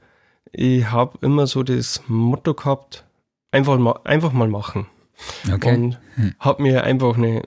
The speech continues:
Speaker 1: Software gekauft, ein Audio-Interface und los geht's. Natürlich war das am Anfang grottenschlecht. <laughs> Ähm, ähm, ich hab in dem Sinne auch keine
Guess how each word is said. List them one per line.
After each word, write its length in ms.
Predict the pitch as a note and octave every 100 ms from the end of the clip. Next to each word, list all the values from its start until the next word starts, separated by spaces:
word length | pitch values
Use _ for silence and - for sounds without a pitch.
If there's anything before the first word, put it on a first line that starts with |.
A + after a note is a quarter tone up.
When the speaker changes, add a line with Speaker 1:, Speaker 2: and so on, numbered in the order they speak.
| -
Speaker 1:
Software 380 | D3+ E3 F3+
gekauft, 480 | D#3+ E3 D#3+ D#3 -
ein 120 | A#2
Audio-Interface 800 | - C#3 D3+ D3 C#3 - C#3+ C#3+
und 200 | - B2
los 220 | B2 A#2 -
geht's. 360 | F2+ E2 - - _ _ _ -
Natürlich 640 | A2+ A2 B2+ C3 A#2 -
war 180 | A2 A2
das 260 | G#2+ G#2+ -
am 200 | G#2 G#2
Anfang 720 | A2+ A#2 A#2 A2 A#2 B2+ A#2
grottenschlecht. 800 | - - - C3 B2 C3 - - -
<laughs> 1200 | - - - - - - - - - - - -
Ähm, 640 | A2 B2 B2+ C3 C3 C3 - - - - - _ _
ähm, 560 | - B2+ B2+ B2 B2 -
ich 200 | - -
hab 140 | C3 D3
in 160 | D3+
dem 220 | C3 D3+ E3+
Sinne 380 | D#3 D3 C#3+
auch 180 | G2+ C3+
keine 600 | - B2+ B2 A#2 A2 G#2+